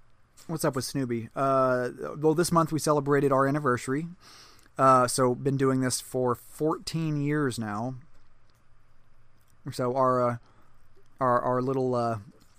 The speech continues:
snus review outlet is, uh, almost old enough to drive. It's interesting. I started doing this when my kid was little, so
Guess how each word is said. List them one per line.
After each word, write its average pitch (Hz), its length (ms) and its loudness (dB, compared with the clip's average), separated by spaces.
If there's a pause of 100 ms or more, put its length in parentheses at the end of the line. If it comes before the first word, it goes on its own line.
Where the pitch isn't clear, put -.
(100)
snus 135 380 -4
review 123 240 -2
outlet 117 320 -2
is, 110 180 -6
uh, 110 240 -8 (340)
almost 139 300 0
old 135 160 0
enough 139 200 -2
to - 60 -14
drive. 127 540 -2 (840)
It's - 80 -6
interesting. 180 360 0
I 147 60 4
started 202 380 0
doing 151 240 2
this 127 180 -2
when 123 80 -4
my 117 100 -2
kid 170 260 -4
was 113 180 -6
little, 110 240 -4
so 117 340 -2